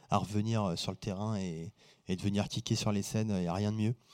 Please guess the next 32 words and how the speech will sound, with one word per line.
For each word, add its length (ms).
Et, 200
euh, 100
et 100
du 120
coup, 100
voilà, 180
pour 140
Buzz 160
Booster 260
aussi, 240
il 40
faut 100
avoir 400
un, 40
un 20
set 400
de 80
trente 300
minutes. 360
Donc, 260
euh, 340
c'est 140
pareil, 260
c'est 160
pas 100
rien. 400
Donc, 300
bah, 160
forcément, 720
euh, 160
quand 160
t'as, 100